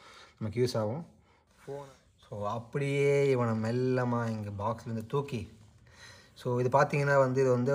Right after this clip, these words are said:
ஒரு என்விரான்மெண்ட் ப்ரிவென்ட் பண்றதுக்காக வருது. So, ஃபர்ஸ்டெல்லாம் நீங்க பார்த்தீங்க அப்படின்னாக்கா, பிளாஸ்டிக் பேப்பர் கொடுப்பாங்க. So, இப்போ அதை ப்ரிவென்ட் பண்ணிட்டு ஒரு பேப்பர் கொடுத்துருக்காங்க. ஒரு ரொம்பவே ஒரு நல்ல இனிஷியேட்டிவ். இருந்தாலும் அந்த iPhone அன்பாக்ஸ் பண்றோம் அப்படின்ற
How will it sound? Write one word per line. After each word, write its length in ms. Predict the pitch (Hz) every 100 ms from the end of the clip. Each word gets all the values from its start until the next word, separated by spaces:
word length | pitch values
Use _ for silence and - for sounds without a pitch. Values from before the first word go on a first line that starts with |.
| 131
ஒரு 100 | 117 110 107 -
என்விரான்மெண்ட் 380 | 135 156 151 139
ப்ரிவென்ட் 200 | 123 139 127
பண்றதுக்காக 400 | 117 113 117 110
வருது. 260 | 107 101 113 196 - - - - -
So, 60 | -
ஃபர்ஸ்டெல்லாம் 400 | 131 135 160 151
நீங்க 140 | 147 131
பார்த்தீங்க 300 | 135 123 131 127
அப்படின்னாக்கா, 440 | 127 120 117 135 131
பிளாஸ்டிக் 360 | 127 139 143 -
பேப்பர் 180 | 120 113
கொடுப்பாங்க. 360 | 110 110 104 127 196 -
So, 100 | 117
இப்போ 120 | 113 110
அதை 100 | 107 -
ப்ரிவென்ட் 280 | 147 165 165
பண்ணிட்டு 220 | 156 139 139
ஒரு 80 | 123
பேப்பர் 300 | 131 135 135
கொடுத்துருக்காங்க. 480 | 123 113 113 107 120 175 - - - - - _ 123
ஒரு 100 | 117 123
ரொம்பவே 220 | 139 135
ஒரு 80 | 127
நல்ல 200 | 131 139
இனிஷியேட்டிவ். 420 | 131 - 117 120 175 - - _ - - -
இருந்தாலும் 320 | 147 156 165 151
அந்த 160 | 135 170
iPhone 240 | 175 170
அன்பாக்ஸ் 420 | 151 160 165 156 -
பண்றோம் 320 | 151 143 147
அப்படின்ற 260 | 131 135 139